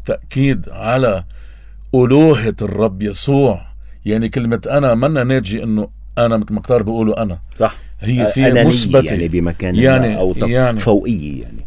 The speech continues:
Speaker 1: البعض للأسف اليوم بيقول لك إنه هيدا موضوع إيمان. بدي أقول شغلة هون عن القيامة، لأنه أنا هو الطريق والحق والحياة، الحياة لأنه وراء القيامة. البعض بيقول إنه نحن بنوثق بكلام يسوع شو ما كان يكون،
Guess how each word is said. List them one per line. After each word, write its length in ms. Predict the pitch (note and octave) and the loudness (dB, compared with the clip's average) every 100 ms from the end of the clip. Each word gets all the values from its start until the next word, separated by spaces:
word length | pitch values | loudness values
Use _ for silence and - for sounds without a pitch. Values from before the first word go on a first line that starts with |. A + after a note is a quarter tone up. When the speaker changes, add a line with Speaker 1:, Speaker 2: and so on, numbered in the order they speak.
| - | -4
Speaker 1:
البعض 540 | A2+ A2 D3 C#3 A2 | 0 4 4 4 2
للأسف 420 | A#2+ - A2 A#2 G#2+ | 0 0 -2 -4 -4
اليوم 260 | B2 B2 | -2 0
بيقول 220 | A2+ B2 | -2 -2
لك 160 | A2+ - | -4 -4
إنه 260 | A2+ A#2 D3 | -2 0 0
هيدا 140 | C#3 | 0
موضوع 360 | B2+ A#2+ C3 A2+ | 0 -2 -2 -2
إيمان. 160 | G#2+ G2 | -4 -4
بدي 100 | G#2 | -2
أقول 240 | D3 A#2+ | -2 0
شغلة 360 | C#3 B2 G2 G#2 | 0 0 -2 -4
هون 180 | A2+ | -2
عن 120 | G2 G#2 | -2 -4
القيامة، 520 | - G#2 G2+ G2+ F2+ - - - | -6 -6 -4 -4 -4 -4 -4 -2
لأنه 360 | B2+ B2+ G#2+ | 0 0 -2
أنا 100 | A#2 | -2
هو 180 | G#2+ G2+ | -2 -2
الطريق 440 | - A2 G#2 G#2 | -2 -2 0 0
والحق 360 | G2 F#2 G#2 - | -2 -4 -6 -6
والحياة، 340 | G2 - G2 F#2 - - | -10 -8 -8 -8 -12 -16
الحياة 320 | - A2+ A#2+ G#2+ | -8 0 0 0
لأنه 220 | A2 G#2 | -4 -2
وراء 160 | G#2 F#2+ | -2 -4
القيامة. 500 | E2+ F2 F#2 F2 F2 - - - - - - - - - - - - - - - - - - - | -6 -8 -6 -6 -8 -14 -14 -12 -10 -10 -12 -14 -18 -20 -20 -16 -10 -8 -8 -10 -12 -16 -18 -10
البعض 360 | A2 C#3 D3 A2 | 0 2 4 2
بيقول 580 | A#2 C3+ C3 B2+ A#2 - - - - - - - - | 2 4 6 4 2 -8 -14 -16 -16 -16 -18 -10 -4
إنه 480 | A#2+ A2+ A2 A2 - - | -2 0 0 -2 -4 -4
نحن 340 | C3 F3 C3 | -2 0 0
بنوثق 380 | A#2+ D3+ D#3+ C3 | 2 2 0 -2
بكلام 440 | A2+ A2 A#2 C#3 B2 | -4 -2 -2 -2 -4
يسوع 300 | G#2+ - C#3 | -6 -6 -8
شو 160 | - | -6
ما 100 | A#2+ | -8
كان 180 | A2+ A#2 | -6 -6
يكون، 360 | G#2 G2+ F2+ | -8 -8 -10